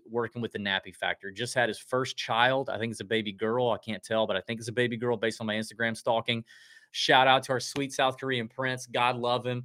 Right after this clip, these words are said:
Uh, super excited for him to be a dad. And, um, yeah, I can't wait to see him at the Players here in, in just a week or so. Uh, pumped about that.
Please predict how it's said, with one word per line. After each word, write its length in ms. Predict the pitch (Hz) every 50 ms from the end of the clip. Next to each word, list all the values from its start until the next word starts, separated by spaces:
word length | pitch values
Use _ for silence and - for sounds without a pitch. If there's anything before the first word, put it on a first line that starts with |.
| - _ _ _ _ _
Uh, 180 | - 113 110 -
super 380 | - - - 151 147 147 139 127
excited 400 | - - 131 120 120 123 123 127
for 100 | 131 123
him 60 | 120
to 60 | 113
be 160 | 107 117 113
a 60 | 107
dad. 440 | 98 95 104 104 107 110 110 110 107 - _ _ _ _ _ _ _ _ _ _
And, 680 | - 113 110 107 107 107 107 107 107 107 104 104 101 101 - -
um, 600 | 113 107 101 101 98 98 98 98 98 95 95 - _ _
yeah, 260 | 120 139 131 107 95 92 -
I 80 | 107
can't 240 | 110 - - 117 107
wait 120 | 107 107 107
to 60 | -
see 120 | - -
him 80 | 113 107
at 80 | 107
the 60 | 107 -
Players 400 | - - 110 107 107 107 104 -
here 140 | 113 107
in, 140 | 101 98 101 -
in 140 | - 107 98
just 240 | 95 104 101 - -
a 40 | 101
week 220 | 95 107 113 -
or 60 | 104
so. 180 | - - - - - _ _ _ _
Uh, 160 | 101 92 90
pumped 260 | 82 - - 110 104 -
about 220 | 101 98 92 -
that. 180 | 104 101 104